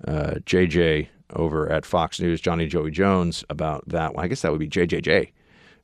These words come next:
but, uh, about that one. So it was very nice of him. All right. Let's, uh, let's get into the roll call, shall we? Justin is gonna kick us off here. "Hey, Buck.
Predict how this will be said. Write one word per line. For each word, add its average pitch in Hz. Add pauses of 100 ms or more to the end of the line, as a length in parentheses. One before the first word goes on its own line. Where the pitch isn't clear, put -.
but, 80
uh, 76
about 73
that 64
one. -
So -
it 71
was 76
very 78
nice 73
of -
him. - (100)
All 185
right. 165 (960)
Let's, 156
uh, 143 (460)
let's -
get 104
into 87
the 76
roll 76
call, -
shall -
we? -
Justin 175
is 156
gonna 120
kick 107
us -
off 85
here. - (880)
"Hey, 180
Buck. 131